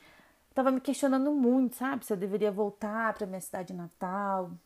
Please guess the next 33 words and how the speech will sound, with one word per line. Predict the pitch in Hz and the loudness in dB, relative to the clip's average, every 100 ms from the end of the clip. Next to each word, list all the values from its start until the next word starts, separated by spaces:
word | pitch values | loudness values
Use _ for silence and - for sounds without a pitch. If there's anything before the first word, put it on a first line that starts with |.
| - | -12
ou | - 190 | -6 -2
voltar | 190 190 196 196 214 202 | -4 0 2 4 4 2
a | 196 | 0
fazer | 196 185 180 | -4 -4 -6
o | |
que | 196 | -8
eu | 180 | -8
fazia. | 185 165 160 180 202 180 180 185 _ _ _ _ _ _ - | -10 -10 -10 -6 -6 -6 -8 -14 _ _ _ _ _ _ -2
Aí | 392 | -2
eu | |
fiquei | 440 453 440 | 0 2 2
aquele | - 294 | 2 -2
dia | 233 240 269 | 0 0 2
todo | 254 262 | 2 0
pensativa, | 294 247 240 220 - 175 190 208 175 | 0 -4 -4 -6 -10 -10 -8 -8 -10
pedindo | 175 170 185 | -14 -10 -8
pra | 180 202 | -4 -2
Deus | 196 190 | -2 -2
me | 196 | -4
ajudar | 175 180 202 | -4 0 0
a | |
interpretar | 233 220 240 - 277 294 294 - 202 196 262 349 | 0 -2 -2 -2 -2 -2 -4 -6 -4 -2 -4 -6
de | 277 269 | -10 -10
forma | - 214 262 294 | -4 -2 -2 -2
correta | 285 240 196 202 254 | -2 0 2 0 -2
aqueles | 240 208 208 | -6 -6 -8
sinais. | - 226 - - _ _ _ _ _ _ _ _ _ _ | -10 -10 -12 -18 _ _ _ _ _ _ _ _ _ _
Daí, | 440 440 403 403 | 0 2 0 -2
no | |
outro | 294 285 254 | -4 -2 2
dia, | 220 | 4
eu | 214 | 6
acordei | 208 247 254 202 208 226 226 | 4 0 0 2 2 2 -2